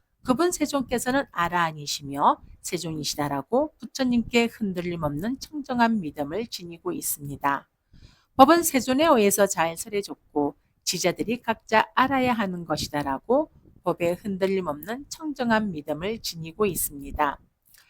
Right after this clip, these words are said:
세존의 제자들의 승가는 잘 도를 닦고 세상에 위없는 복받치시다라고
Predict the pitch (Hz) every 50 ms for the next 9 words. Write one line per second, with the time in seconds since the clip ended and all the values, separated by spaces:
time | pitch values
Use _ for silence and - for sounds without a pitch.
0 | _ _ - - _ - - - 262 226 262 262 262 311 349 - - 294 247 285
1 | 277 269 277 254 269 277 269 - - 226 196 175 151 147 147 180 185 160 127 117
2 | - - 151 165 180 180 - 151 143 - 156 151 - 165 160 - _ _ - -
3 | 147 185 247 269 - _ _ _ _ - - - 160 - 185 170 180 196 220 -
4 | 208 185 180 185 185 175 180 190 226 240 240 - - 240 233 - _ - - 226
5 | 226 - - - 180 - - - 156 143 135 131 135 135 - 214 262 311 -